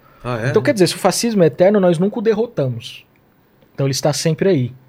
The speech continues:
Speaker 2: Então, eu acho muito importante essa, essa questão.
Speaker 1: Tá.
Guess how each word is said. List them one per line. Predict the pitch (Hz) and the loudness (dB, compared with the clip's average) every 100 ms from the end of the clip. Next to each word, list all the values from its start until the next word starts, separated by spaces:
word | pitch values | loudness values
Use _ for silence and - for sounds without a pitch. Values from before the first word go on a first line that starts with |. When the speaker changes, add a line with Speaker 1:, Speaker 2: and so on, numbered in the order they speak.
| _ _ | _ _
Speaker 2:
Então, | - 143 | -4 -2
eu | |
acho | 147 | -2
muito | 180 180 | -4 -6
importante | 180 202 196 156 139 | -2 -2 -2 -6 -6
essa, | 131 143 - | -8 -10 -10
essa | 131 135 | -12 -12
questão. | 143 131 - 123 110 _ | -10 -10 -8 -12 -12 _
Speaker 1:
Tá. | - | -16